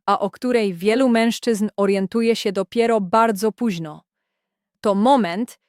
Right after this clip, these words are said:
w którym relacja zaczyna cię zmieniać w sposób,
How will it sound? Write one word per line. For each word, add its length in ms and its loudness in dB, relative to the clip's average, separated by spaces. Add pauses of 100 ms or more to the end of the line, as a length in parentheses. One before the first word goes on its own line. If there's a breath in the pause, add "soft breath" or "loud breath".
w 120 -16
którym 380 0
relacja 580 0
zaczyna 460 -2
cię 180 -6
zmieniać 560 -2
w 60 -16
sposób, 680 -2